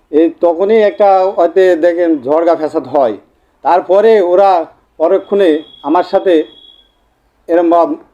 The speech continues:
হামলা করছে। এ-, এখন পর্যন্ত আমি বাড়ি দিয়ে, বাড়িতে যে যাতায়াত করবো, সে রাস্তায়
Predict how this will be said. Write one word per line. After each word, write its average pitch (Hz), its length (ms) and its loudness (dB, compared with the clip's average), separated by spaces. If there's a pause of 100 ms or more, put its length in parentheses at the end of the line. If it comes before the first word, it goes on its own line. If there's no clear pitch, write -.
(180)
হামলা 165 360 0
করছে। 123 260 -10 (600)
এ-, 170 200 0 (140)
এখন 233 240 -2
পর্যন্ত 254 280 0 (420)
আমি 196 180 2 (560)
বাড়ি 180 300 0 (260)
দিয়ে, 202 220 4 (100)
বাড়িতে 170 440 0
যে 202 80 2 (100)
যাতায়াত 226 400 2
করবো, 185 260 0
সে 180 200 0
রাস্তায় 170 520 0